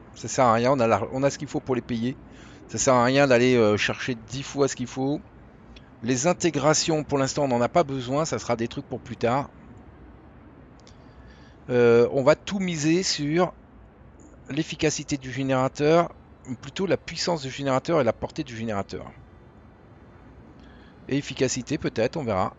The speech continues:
si on n'a pas assez de charbon. Mais je pense qu'on en aura assez. Ouais.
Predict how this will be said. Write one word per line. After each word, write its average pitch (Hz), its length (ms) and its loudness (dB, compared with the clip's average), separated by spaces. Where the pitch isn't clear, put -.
si - 160 -12
on 127 60 -4
n'a 117 100 0
pas 113 140 -2
assez 120 180 -4
de 104 220 -6
charbon. 98 400 -4
Mais 117 80 -8
je - 80 -8
pense 127 160 -4
qu'on 123 160 -6
en 113 120 -2
aura 104 160 4
assez. 104 260 -4
Ouais. 107 280 -4